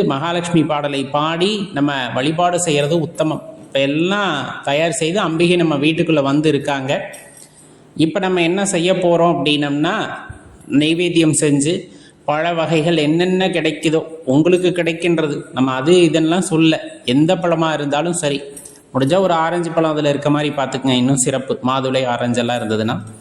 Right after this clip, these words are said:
அதெல்லாம் ஒரு படையல்ல வச்சிருங்க. நெய்வேத்திய படையல் தனியா ஒரு, ஆ, இலையில வைக்கலாம். இந்த மாதிரி நம்மளால முடிஞ்சதெல்லாம் வச்சிருங்க. ரொம்ப முக்கியமா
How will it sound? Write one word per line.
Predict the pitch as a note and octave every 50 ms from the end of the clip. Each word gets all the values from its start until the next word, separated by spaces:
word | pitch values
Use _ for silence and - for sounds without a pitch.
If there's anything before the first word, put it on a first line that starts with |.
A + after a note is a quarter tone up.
| - - - - - - - -
அதெல்லாம் | - C#3+ D3 E3 D#3+ E3+ F3+ G3+ G3
ஒரு | F#3 E3+ E3+ E3 D3+ C#3+ C3 B2 A#2+ - -
படையல்ல | - C3+ C#3+ D#3 D#3+ E3 E3 D3+
வச்சிருங்க. | C#3 C#3 C3 - D#3+ C#3 C#3 C3+ C#3 D#3 F3 - - - -
நெய்வேத்திய | A2+ C3 D3+ E3+ F3+ F#3 F3 D#3+ F3 E3 D#3 D3 C3+ B2 G#2+ -
படையல் | - C3+ C3+ C#3 C3+ C3
தனியா | C3+ C3+ C3 C3+ D3 D3+ D3 C3+ A#2+ - - - - - -
ஒரு, | C3 B2+ C3 B2+ B2 A#2 A2+ A#2 - - - - - - - - - - - -
ஆ, | A#2+ A#2 A#2 A#2 A2+ - -
இலையில | B2 C3+ C#3 C#3+ C#3+ C#3 C3+
வைக்கலாம். | B2 B2 B2 - C3+ B2+ C3+ F3+ - - - - - - - -
இந்த | C3+ C#3+ D3
மாதிரி | E3 E3+ F3+ F#3+ G3
நம்மளால | F#3 E3+ D#3 D#3 E3 F3 F#3+ F3+
முடிஞ்சதெல்லாம் | E3+ D#3 C#3 D#3 E3 E3+ D#3 D#3+ E3 F#3 G3+ F#3+
வச்சிருங்க. | E3+ D#3 - - D3+ C#3+ D3+ E3+ E3+
ரொம்ப | - C3 A#2+ C3+ D#3 D#3+ F3 G3+
முக்கியமா | F#3+ E3+ D3 - - - D#3+ D#3 E3 F#3+